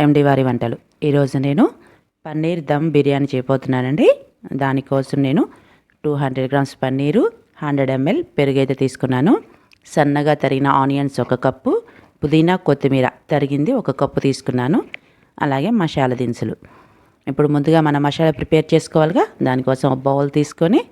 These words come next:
అందులో ఒక హండ్రెడ్ ఎంఎల్ పెరుగు అయితే యాడ్ చేసుకోవాలి. అందులోనే ధనియాల పొడి, ఒక పెద్ద టేబుల్ స్పూన్ ధనియాల పొడి, ఒక హాఫ్ టేబుల్ స్పూన్ గరం మసాలా,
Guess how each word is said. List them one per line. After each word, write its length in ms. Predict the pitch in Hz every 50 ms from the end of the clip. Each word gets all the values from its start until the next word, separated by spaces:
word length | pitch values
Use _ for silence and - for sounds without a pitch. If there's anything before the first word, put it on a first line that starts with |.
| _ _ _ _ _ _ _ _ _ _ -
అందులో 360 | 143 135 135 139 160 240 415 480 - - - 151
ఒక 100 | - 202 254 349 - -
హండ్రెడ్ 380 | 165 151 143 139 131 123 131 131
ఎంఎల్ 260 | 131 135 175 247 370 - - 160
పెరుగు 220 | 143 135 131 135
అయితే 140 | 131 - 233 233 180
యాడ్ 180 | 139 127 - - 123
చేసుకోవాలి. 500 | - - - - 113 113 110 110 - - _ _ _ _ _ _ _ -
అందులోనే 500 | - 139 143 139 139 143 143 170 254 349 - - _ _ _ _ _ _ _ - 147 151
ధనియాల 320 | 143 147 147 147 139 143 139 -
పొడి, 180 | 135 127 127 127 - _ _ _ _ _ -
ఒక 100 | - - 139 -
పెద్ద 160 | 151 127 - 139 139 -
టేబుల్ 260 | 143 139 135 143 139 -
స్పూన్ 300 | - - 143 139 135 135 117
ధనియాల 320 | 117 117 127 135 131 135 131 -
పొడి, 180 | - 151 160 269 466 494 - - _ _ _ _ _ _ _ _ _ _ _ _ _ _ _ _ _ _ _ _ _ _ _ _ _ _ _ _ _ _ _ _ _ _ _ _ _ _ _ _ - -
ఒక 100 | - 202 220 - -
హాఫ్ 220 | - 143 143 - - -
టేబుల్ 260 | 156 143 135 147 143 - -
స్పూన్ 260 | - - 143 135 135 120
గరం 220 | - 120 120 127 135 143
మసాలా, 380 | 143 - - 156 151 165 214